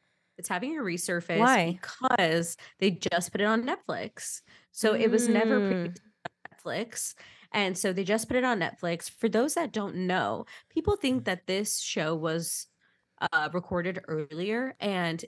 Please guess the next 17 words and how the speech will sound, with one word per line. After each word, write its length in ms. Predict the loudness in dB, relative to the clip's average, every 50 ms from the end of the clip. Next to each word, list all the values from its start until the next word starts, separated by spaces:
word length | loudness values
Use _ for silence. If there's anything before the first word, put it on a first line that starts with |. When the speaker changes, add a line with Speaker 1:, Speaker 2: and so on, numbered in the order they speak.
| -8 _
Speaker 1:
it 140 | -6 -6 -4 -4 -4
actually 560 | -4 -4 -6 -10 -10 -6 -4 -4 -2 -2 -4
started 720 | -4 -6 -6 -2 -2 0 0 0 0 0 0 0 -2 -6 _ _ _ _ _
in 160 | -4 -4 -4
production 480 | -2 -4 -4 -4 -4 -6 -6 -6 -6 -4
in 100 | -4 -6
two 120 | -6 -6 -2
thousand 340 | -2 -2 -2 -2 -4 -4 -4
eleven. 640 | -2 -4 -4 -2 -4 -4 -4 -4 -8 -8 -12 -16 -18 _ _ _ _ _ _ _ _
Speaker 2:
No, 140 | -4 -2 -2 -2
it's 80 | 0 0
not 120 | 0 2
that 140 | 4 2 4
long 80 | 4 2
Speaker 1:
And 80 | 2 2
it 60 | 2
Speaker 2:
ago. 220 | 2 2 2 2